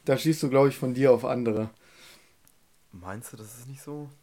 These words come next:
Speaker 2: Dass man
Speaker 1: Ich
Speaker 2: oft
Speaker 1: glaube, das ist genug, dass es genug gibt, die das jetzt schon wieder vergessen haben.
Speaker 2: Ja, natürlich, aber man hat den, so, „Ey, Sigmund Freud,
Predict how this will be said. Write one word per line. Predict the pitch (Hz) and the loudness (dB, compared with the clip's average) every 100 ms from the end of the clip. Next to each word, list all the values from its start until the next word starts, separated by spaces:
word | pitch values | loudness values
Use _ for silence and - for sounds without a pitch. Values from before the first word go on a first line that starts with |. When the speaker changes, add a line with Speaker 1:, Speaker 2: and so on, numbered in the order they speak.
| _ _ | _ _
Speaker 2:
Dass | _ _ | _ _
man | 104 | -14
Speaker 1:
Ich | 104 | -4
Speaker 2:
oft | |
Speaker 1:
glaube, | 143 143 135 | 4 4 4
das | 131 131 | 0 -4
ist | - - | -12 -8
genug, | 147 127 131 117 | -4 -2 -2 -4
dass | - 110 | -4 -4
es | 104 - | -6 -8
genug | 117 120 113 | -4 -4 -4
gibt, | 120 113 | -6 -6
die | 110 | -8
das | 107 - | -8 -4
jetzt | 113 - | -6 -4
schon | 117 | -8
wieder | 107 | -8
vergessen | 107 107 107 117 | -8 -8 -8 -6
haben. | 113 110 _ _ _ _ _ | -8 -8 _ _ _ _ _
Speaker 2:
Ja, | - - | -14 -12
natürlich, | 107 110 131 117 | -12 -14 -14 -12
aber | 110 | -12
man | 113 120 | -12 -16
hat | 113 | -16
den, | 120 107 - _ - - _ _ | -16 -16 -20 _ -20 -20 _ _
so, | - 98 - | -18 -18 -16
„Ey, | - 90 | -18 -16
Sigmund | 87 107 98 92 | -16 -16 -14 -16
Freud, | - 101 101 107 | -12 -10 -10 -12